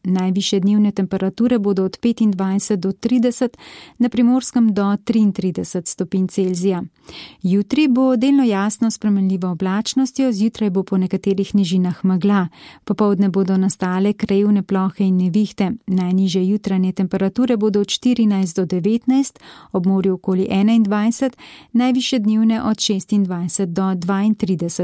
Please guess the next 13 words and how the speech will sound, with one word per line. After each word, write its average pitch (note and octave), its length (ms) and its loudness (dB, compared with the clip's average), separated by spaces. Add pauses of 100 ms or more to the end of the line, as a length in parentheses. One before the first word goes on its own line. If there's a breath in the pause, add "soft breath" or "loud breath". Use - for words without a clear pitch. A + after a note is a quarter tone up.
stopinj. F#3 460 0 (580 loud breath)
Obeti: G3+ 480 0 (260)
v A3+ 140 0
petek C4 400 0
bo A3 180 2
sprva G#3 420 -2
zmerno G3+ 360 2
do F#3 100 -2
pretežno F#3 500 -2
oblačno F#3 540 0
s - 80 -4
kakšno F#3+ 340 -4
ploho, G#3 480 0